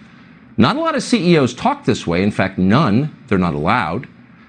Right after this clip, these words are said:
The fact that a C E O who does talk this way may take over one of the most important communications platforms in the United States is cause for celebration, real celebration. The censors are powerful, but it turns out they may not be all powerful.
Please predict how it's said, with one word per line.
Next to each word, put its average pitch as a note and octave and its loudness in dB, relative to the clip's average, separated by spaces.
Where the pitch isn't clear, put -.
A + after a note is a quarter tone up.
The A#2+ 2
fact E3 -4
that B2+ 2
a - 2
C E3 0
E D3 4
O C3+ 4
who A#2+ 2
does C#3+ 0
talk E3 -4
this - -6
way - -2
may G2+ 2
take D#3 -2
over B2+ 0
one A#2 2
of A#2+ 0
the A2+ 2
most G2+ -4
important G2+ -2
communications D3 0
platforms F#2 -4
in B2 2
the G#2 4
United E2+ 0
States E3 0
is C#3 4
cause G2+ -4
for G2 -6
celebration, F2+ -2
real E3+ 4
celebration. C#2 -6
The - -6
censors F3+ 2
are D#3 -2
powerful, G3+ -6
but B2 2
it G2+ -4
turns A2+ 0
out F#2+ 0
they G2+ 2
may G2 2
not F2 -2
be E2 -2
all A2 -2
powerful. - -8